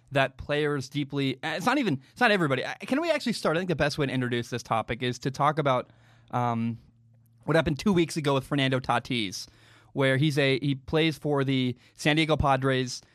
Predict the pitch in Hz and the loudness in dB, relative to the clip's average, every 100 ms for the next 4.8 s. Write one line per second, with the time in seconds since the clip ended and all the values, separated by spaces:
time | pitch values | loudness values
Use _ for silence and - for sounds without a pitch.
0 | _ _ - 123 123 147 - 185 175 170 | _ _ -4 -2 0 0 2 4 4 2
1 | - - 175 180 165 160 160 151 151 143 | 0 -2 0 0 -2 -2 -2 0 0 0
2 | 131 123 123 120 - 156 175 - - 180 | 0 0 -2 -4 0 0 0 -2 -2 2
3 | 202 170 160 156 151 147 139 143 143 135 | 4 2 2 2 0 2 2 0 0 -2
4 | - _ _ _ - 143 143 | -8 _ _ _ -4 0 0